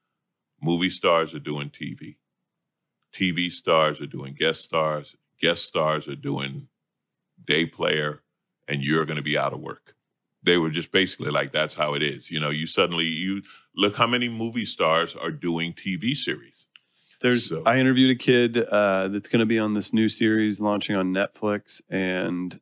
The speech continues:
Speaker 2: it is like a space, I don't, it'd be like if Ad Astra was a T V series,
Speaker 1: Mm-hmm.
Speaker 2: right? Or Netflix series. And he's, like, a kid who was a Disney star, and he's been in other stuff, Adam Irigoyen. And I'm sitting there talking to him about it, and it's like, "Oh, it's cool. It's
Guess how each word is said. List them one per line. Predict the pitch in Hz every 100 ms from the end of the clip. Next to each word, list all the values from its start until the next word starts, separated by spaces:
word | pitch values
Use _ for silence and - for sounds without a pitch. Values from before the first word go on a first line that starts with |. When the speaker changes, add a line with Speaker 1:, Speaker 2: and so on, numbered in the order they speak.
| -
Speaker 2:
it | 98
is | 98 95 92 92 87 -
like | 85 -
a | 85
space, | - - 98 92 - - - _ _ _ _ _ _ _ _ -
I | 101
don't, | 95
it'd | 107
be | 110
like | 107 101
if | 104
Ad | 101 98
Astra | 95 92 - 90
was | 87 82
a | 85
T | - 92
V | 80
series, | 82 85 - 73
Speaker 1:
Mm-hmm. |
Speaker 2:
right? | 101 101 - - -
Or | 107
Netflix | 101 85 - 90
series. | - 98 98 92 - _ _ _ _
And | 110 107 98 98 98 _ _ _
he's, | _ - 123 117 110
like, | 110 101
a | 107
kid | - 117 110
who | 107
was | 98
a | 101
Disney | 139 135 131
star, | 120 123 110 110
and | 107
he's | 101
been | 107
in | 104
other | 101 95
stuff, | - 98 95 - _ _ _ _ -
Adam | 98 101 98 98 -
Irigoyen. | 110 95 92 85 82 - _ _ _ 101
And | 104 104 104 101 -
I'm | 117
sitting | - 139
there | 117
talking | 131 123 117
to |
him | 110 117 113
about | 101 98 101
it, | 101
and | 104
it's | 104
like, | 135 147
"Oh, | 175
it's | 147
cool. | - 131
It's | 123